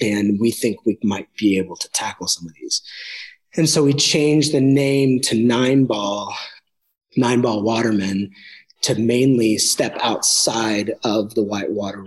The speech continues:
world in the International Rafting Race Federation. So we could start getting some sponsorships like Chaco, who has been, you know, a fantastic sponsor of ours, and Yeti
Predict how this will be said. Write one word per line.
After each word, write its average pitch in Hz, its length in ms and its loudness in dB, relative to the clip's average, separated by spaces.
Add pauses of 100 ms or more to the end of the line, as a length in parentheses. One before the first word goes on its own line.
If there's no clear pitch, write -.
world 104 520 -2 (120)
in 101 500 -4 (160)
the 98 160 -2
International 98 680 -2
Rafting 95 520 -4
Race 92 600 -2 (520)
Federation. 92 680 -4 (400)
So - 120 0
we 110 160 0
could 104 140 -2
start - 480 -2
getting 101 260 -2
some - 180 -2
sponsorships - 960 -2 (320)
like 101 260 -2
Chaco, 101 680 -4
who 110 80 -4
has 95 140 -6
been, 92 460 -6
you 95 160 -10
know, 92 80 -8
a 95 40 -16
fantastic 95 640 -4
sponsor 95 420 -6
of 90 80 -10
ours, 92 240 -6
and 95 160 -4
Yeti 95 480 -4